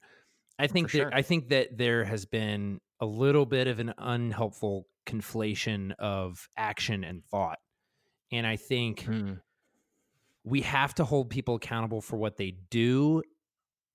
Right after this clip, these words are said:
Speaker 1: and in some cases what they say, but not every single case equally. You know, like, we are reasoning human beings,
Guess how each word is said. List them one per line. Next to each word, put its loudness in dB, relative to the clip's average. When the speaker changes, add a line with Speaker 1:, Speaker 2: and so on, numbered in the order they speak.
Speaker 1:
and 0
in 0
some 2
cases -2
what -2
they -2
say, -4
but 4
not 2
every 2
single 0
case -4
equally. -8
You -2
know, 2
like, 2
we 4
are 6
reasoning 0
human 0
beings, -4